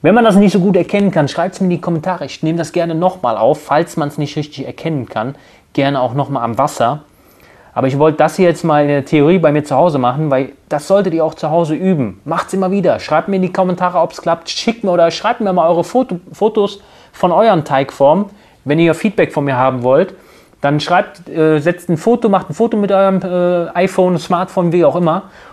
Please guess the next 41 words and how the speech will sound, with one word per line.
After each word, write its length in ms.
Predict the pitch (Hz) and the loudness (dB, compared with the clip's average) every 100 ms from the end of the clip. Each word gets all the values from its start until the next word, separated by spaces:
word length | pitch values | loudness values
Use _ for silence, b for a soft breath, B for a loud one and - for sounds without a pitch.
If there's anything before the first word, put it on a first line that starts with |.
| B | B
und 160 | 143 147 | -6 2
postet 380 | 180 214 196 | 2 4 2
es 140 | 170 - | -2 0
bei 120 | 156 | 2
uns 220 | 165 185 | 2 2
auf 140 | 165 - | 0 0
die 140 | 165 | 0
Facebook-Seite 800 | 214 262 - 151 - 139 156 175 | 2 2 2 0 2 2 2 2
oder 280 | 165 185 180 | 4 4 4
ich 120 | 165 | 4
weiß 160 | 180 202 | 0 2
nicht, 100 | 180 | 0
ob 80 | 156 | 0
man's 180 | 151 | 0
in 60 | 160 | 2
die 100 | 151 | 2
YouTube-Kommentare 800 | 147 185 185 190 143 131 127 120 | 2 0 -2 0 0 0 -2 0
reinmachen 420 | 127 131 120 131 | 0 0 -4 -6
kann. 240 | 143 170 220 - b b b b | -2 -2 -4 -12 b b b b
Ansonsten 420 | 139 160 202 - | -2 0 0 0
bei 60 | 160 | 2
uns 160 | 170 | 2
auf 100 | 160 | 0
die 100 | 147 | -2
Facebook-Seite, 800 | - 214 - 202 - 196 202 214 | 0 0 0 -2 2 2 4 2
da 120 | 170 | 2
kann 160 | 160 190 | 0 0
man 100 | 196 | 0
Fotos 380 | 190 196 180 - | 0 -2 -2 -4
reinposten 480 | 170 185 185 190 160 | -4 0 -2 -2 -2
von 160 | 165 | 0
euren 280 | 160 185 170 | 4 4 4
Teigformen. 580 | - 190 - 139 156 214 B B - | 2 -2 2 2 2 0 B B -6
Dann 120 | 131 | -2
gebe 140 | 175 | 2
ich 80 | 180 | 2
euch 140 | 156 | 2
dazu 360 | 151 156 - 165 | 0 -2 0 2
ein 140 | 160 156 | 2 2
kleines 300 | 160 151 - | 0 0 2
Coaching. 500 | 208 220 156 202 | 2 2 0 0